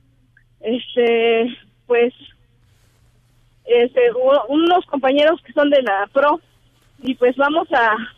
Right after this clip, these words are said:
a, a trabajar, porque vemos que no se trabaja bien, o no se toma en cuenta el caso, o no, ya no encuentro por qué, por qué motivo, no se trabaja en ello.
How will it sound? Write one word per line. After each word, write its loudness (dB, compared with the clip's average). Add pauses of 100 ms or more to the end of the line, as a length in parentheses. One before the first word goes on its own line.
(280)
a, 0
a -4
trabajar, 0 (1400)
porque 0
vemos -2
que 0 (460)
no 0
se -6
trabaja 0
bien, -2
o -4
no 0
se -6
toma -2
en -6
cuenta -4
el -8
caso, -2 (460)
o 2
no, 0
ya 0
no -2
encuentro -2
por -2
qué, 0
por -4
qué -4
motivo, -2 (1160)
no 0
se -2
trabaja -2
en -2
ello. -2